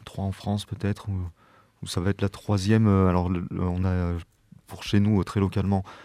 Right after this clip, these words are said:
le parc du Vercors qui, qui se penche, euh, sur ce sujet et qui, qui a déjà candidaté et qui espère, euh, obtenir le label, euh,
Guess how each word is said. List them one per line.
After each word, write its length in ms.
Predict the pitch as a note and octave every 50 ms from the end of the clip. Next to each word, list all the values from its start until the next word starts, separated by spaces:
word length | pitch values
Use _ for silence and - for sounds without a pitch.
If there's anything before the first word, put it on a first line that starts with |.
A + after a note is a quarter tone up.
| - _ -
le 60 | F#2
parc 200 | - F2 F2 E2+
du 100 | - F#2
Vercors 380 | E2+ E2+ E2 - - B2 B2 -
qui, 240 | - A#2 G#2 G2 F#2
qui 140 | - F#2
se 80 | - - _
penche, 300 | - - F2+ F2 - -
euh, 140 | F2+ E2 D#2+
sur 180 | - - F2+ -
ce 80 | -
sujet 240 | - F2+ F2+ A2 A2
et 40 | F#2+
qui, 280 | - - F2+ F2 F2 - - - - - - - - - - - _ _
qui 100 | - -
a 20 | F2
déjà 180 | F2 F2 F#2+
candidaté 840 | F2+ - F2+ F2 F2 F#2 F#2+ F2+ - - C3 C3+ B2 A2 G2 F2+ F2
et 40 | E2
qui 160 | - - F2+
espère, 320 | E2+ - - G2+ F#2+ F2+ F2
euh, 320 | E2+ E2+ E2 E2 E2 D#2+
obtenir 360 | E2 - - - F#2 F#2 F2+
le 80 | F2 E2+
label, 340 | E2+ E2+ E2+ F#2+ F#2 F#2+ F#2+
euh, 160 | F2 F2